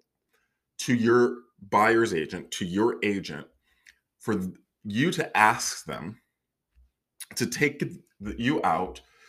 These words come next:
to look at a home without a pre-approval. You want the, let me paint this picture for you. You are asking your agent to take you to see a home.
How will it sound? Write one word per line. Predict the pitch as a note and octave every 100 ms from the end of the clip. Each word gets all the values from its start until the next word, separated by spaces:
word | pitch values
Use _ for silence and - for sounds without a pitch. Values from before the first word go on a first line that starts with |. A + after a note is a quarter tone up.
| _ -
to |
look | A2+ A#2+
at | -
a | B2+
home | B2 A2 G2+ G2+ - _ _ _
without | G#2 G2+ G2+ G2
a |
pre-approval. | F#2 G2+ F#2 E2+ F2+ D#2+ D2 C2 - - _
You | G#2+ A#2+ G3
want | A#3+ A#3 E3+ E3+ B2
the, | - D3 -
let | C3+ G3
me | A#3+
paint | A3+ -
this | C#3
picture | - A2+ G2+
for | F2+ E2
you. | - -
You | A#2 E3
are | G#3+ G#3+
asking | A2 B2+ - E3 D#3+
your | F#3 -
agent | F#2+ F2+ G2 - _ _ _ _ _ _ _ _ _ _ _ _ -
to |
take | - - D#3 D3+ -
you | A#2 G2 G#2 -
to | -
see | A#2 C3+ D#3
a |
home. | D#3 C#3 G#2+ F#2+ F#2+